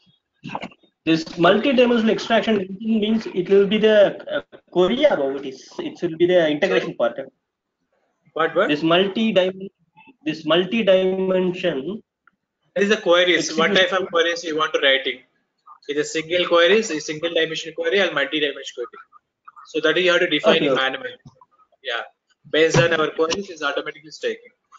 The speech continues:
Speaker 2: Means hana tab is taking both single dimension is taking, multi-dimension is taking. Okay. Next one. So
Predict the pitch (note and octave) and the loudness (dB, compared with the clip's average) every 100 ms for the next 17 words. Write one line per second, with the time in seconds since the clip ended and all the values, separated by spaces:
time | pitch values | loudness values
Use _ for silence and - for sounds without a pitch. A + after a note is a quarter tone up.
0 | - - _ E3+ G3+ F#3+ D3+ E3 F3 F3 | -20 -20 _ -6 -4 -2 0 0 4 2
1 | F3 E3+ E3 E3+ C#3+ D#3 D3+ - _ - | 2 -2 -6 -8 0 0 0 -6 _ -16
2 | D#3 D#3 E3+ E3+ E3 E3 E3+ D#3+ - - | -14 -6 0 2 2 0 -6 -6 -6 -6
3 | G3+ A#3+ - _ _ _ - D#3 D#3+ D#3+ | -8 -12 -16 _ _ _ -4 -4 0 0
4 | D3 C#3+ E3 E3+ - G#3+ - _ _ _ | 0 -2 -10 -14 -16 -20 -20 _ _ _
5 | _ _ - - - - _ _ _ - | _ _ -20 -20 -20 -20 _ _ _ -20
6 | _ - - - - _ _ _ _ _ | _ -12 -10 -10 -16 _ _ _ _ _
7 | _ _ _ - _ _ _ _ _ _ | _ _ _ -20 _ _ _ _ _ _
8 | _ C6+ C6+ _ _ _ C6+ C6+ C6+ C6+ | _ _ _ _ _ _ _ _ _ _
9 | C6+ C6+ _ _ - - _ - - _ | _ _ _ _ -20 -20 _ -20 -20 _
10 | C6+ C6+ C6+ C6+ C6+ - - _ _ - | -12 -12 -12 -14 -10 -10 -12 _ _ -20
11 | - _ _ _ _ - _ F3+ A#3 - | -20 _ _ _ _ -20 _ -2 -2 -4
12 | _ _ _ _ _ _ - - - - | _ _ _ _ _ _ -12 -10 -10 0
13 | E3+ | 2